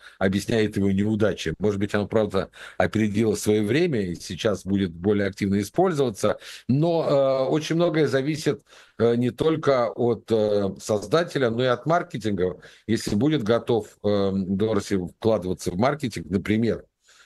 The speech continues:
э, в те же рек-, э, концертные площадки. То есть, чтобы, например, на каких-то там рок-концертах, э, шла реклама этого приложения, и, соответственно, пользователи обладали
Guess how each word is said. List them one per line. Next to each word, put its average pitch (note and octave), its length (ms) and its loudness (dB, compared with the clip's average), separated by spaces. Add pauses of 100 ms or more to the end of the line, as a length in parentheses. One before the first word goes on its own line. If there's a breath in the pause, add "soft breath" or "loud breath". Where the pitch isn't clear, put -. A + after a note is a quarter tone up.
(200 soft breath)
э, - 40 -2
в G2 580 2
те B2+ 180 2
же A2+ 320 0
рек-, G#2 320 0
э, G2+ 320 2
концертные G#2+ 580 -2
площадки. G2 640 -4 (540 soft breath)
То G2+ 60 0
есть, F2+ 120 0
чтобы, G2+ 280 0
например, F#2+ 440 0
на F2+ 80 -4
каких-то F2+ 320 -4
там F2 100 0
рок-концертах, A2 880 0 (360)
э, G2 200 2
шла G#2+ 240 2
реклама F#2+ 640 0 (220 soft breath)
этого G#2 380 2
приложения, G2+ 640 0
и, F#2 40 -2
соответственно, G#2 580 -2
пользователи G2 560 0
обладали F#2+ 640 0